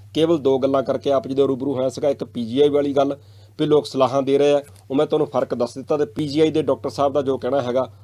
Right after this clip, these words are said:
ਉਹ ਵੀ ਮੈਂ ਤੁਹਾਨੂੰ ਦੱਸ ਦਿੱਤਾ। ਤੇ ਅਗਲੀ ਗੱਲ ਸੀਗੀ ਕਿ ਅਫਵਾਹਾਂ ਮਤ ਕੋਈ ਸਾਨੂੰ ਅਫਵਾਹੀਏ ਕਵੇ, ਘੱਟੋ ਘੱਟ ਇਸ ਗੱਲ ਦਾ ਆਪਾਂ ਜ਼ਰੂਰ ਖਿਆਲ ਰੱਖੀਏ।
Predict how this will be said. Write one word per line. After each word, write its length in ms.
ਉਹ 100
ਵੀ 80
ਮੈਂ 140
ਤੁਹਾਨੂੰ 320
ਦੱਸ 200
ਦਿੱਤਾ। 320
ਤੇ 100
ਅਗਲੀ 200
ਗੱਲ 180
ਸੀਗੀ 260
ਕਿ 220
ਅਫਵਾਹਾਂ 500
ਮਤ 320
ਕੋਈ 400
ਸਾਨੂੰ 440
ਅਫਵਾਹੀਏ 460
ਕਵੇ, 300
ਘੱਟੋ 280
ਘੱਟ 260
ਇਸ 180
ਗੱਲ 200
ਦਾ 100
ਆਪਾਂ 220
ਜ਼ਰੂਰ 300
ਖਿਆਲ 300
ਰੱਖੀਏ। 280